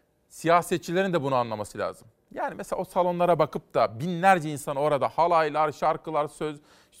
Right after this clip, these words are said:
türküler. Ya yatay çekilmiş filanmış. Yani olmaz. Yani halkımız bizden daha akıllı efendim.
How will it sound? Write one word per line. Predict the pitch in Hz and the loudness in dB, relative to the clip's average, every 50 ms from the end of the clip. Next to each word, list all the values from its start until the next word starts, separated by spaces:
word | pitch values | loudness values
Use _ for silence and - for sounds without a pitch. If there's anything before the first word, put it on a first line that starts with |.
| _ _ | _ _
türküler. | - 165 143 - - 143 156 180 214 - - _ _ _ _ _ _ _ _ _ _ _ _ _ _ - | -8 -8 -6 -4 0 2 4 4 2 0 -10 _ _ _ _ _ _ _ _ _ _ _ _ _ _ -8
Ya | 208 208 | -6 -4
yatay | 202 185 196 190 - - 202 196 185 | -4 -2 -4 -4 0 0 0 0 0
çekilmiş | - 214 196 - - 208 190 190 180 - - | -4 -8 -8 -8 -8 -12 -10 -10 -10 -12 -12
filanmış. | - 196 185 190 185 180 175 - - - 208 - | -10 -6 -4 -4 -4 -4 -8 -10 -12 -14 -18 -16
Yani | - - 285 311 - - | -12 -12 -12 -12 -12 -10
olmaz. | - - 285 349 330 320 320 330 262 190 143 117 | -8 -8 -8 -8 -8 -6 -4 0 0 0 -2 -2
Yani | 175 180 175 147 | -6 -6 -6 -6
halkımız | - - 190 262 254 - - 302 190 156 | -4 -4 -4 -4 -4 -6 -10 -12 -12 -10
bizden | 151 165 165 180 165 135 | -10 -8 -6 -6 -6 -2
daha | 117 139 156 175 175 | 0 4 6 6 6
akıllı | 156 - - 131 113 127 139 | 4 2 -4 -10 -8 -8 -8
efendim. | 143 170 131 - | -6 -6 -8 -10